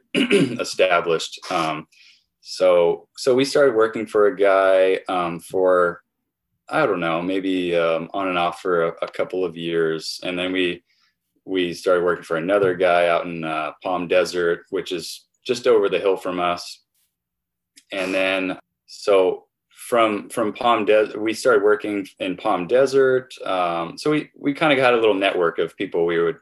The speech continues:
we would work for, me and Jake, and we, we started getting really good at it. And,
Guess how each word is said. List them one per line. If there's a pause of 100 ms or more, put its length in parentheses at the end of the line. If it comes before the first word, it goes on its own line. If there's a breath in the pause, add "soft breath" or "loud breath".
we
would
work
for,
me
and
Jake,
and
we,
we
started
getting
really
good
at
it.
And,